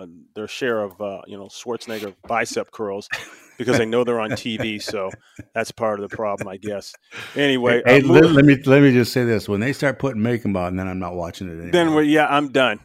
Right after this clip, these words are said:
Speaker 1: Right. And we're getting to that point. It's gonna look like The Masked Singer here in a minute, but so far we're, uh, we're surviving it. All right. Uh,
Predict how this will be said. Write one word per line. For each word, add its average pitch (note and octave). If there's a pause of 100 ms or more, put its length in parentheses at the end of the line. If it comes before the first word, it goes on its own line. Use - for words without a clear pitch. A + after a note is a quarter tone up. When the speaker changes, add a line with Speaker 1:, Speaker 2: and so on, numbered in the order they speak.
Speaker 1:
Right. A#2
And B2+
we're G#3+
getting C#4+
to A3
that E3+
point. C#3
It's B2
gonna D3+
look C#3+
like C3
The A#2+
Masked B2
Singer A#2+
here G#2
in G2
a G2
minute, G2+ (100)
but - (960)
so C3
far G#2
we're, G#2+
uh, G2 (220)
we're A2+
surviving G2+
it. F#2+ (540)
All F3
right. F3 (180)
Uh, C#3+